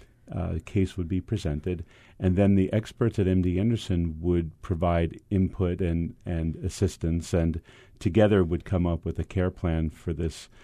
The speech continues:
specific patient. In addition to that level of interaction with the experts in Houston,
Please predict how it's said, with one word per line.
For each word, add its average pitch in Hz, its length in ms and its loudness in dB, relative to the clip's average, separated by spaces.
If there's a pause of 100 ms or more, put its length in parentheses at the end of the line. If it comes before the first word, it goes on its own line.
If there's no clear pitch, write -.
(200)
specific - 600 -4
patient. 92 460 -2 (1500)
In 123 140 8
addition 113 580 2
to - 160 -2
that 107 320 2
level 87 480 2
of 90 220 -2
interaction 85 800 0
with 82 240 -2
the 85 320 0
experts 90 560 -2
in 85 140 2
Houston, 78 640 -2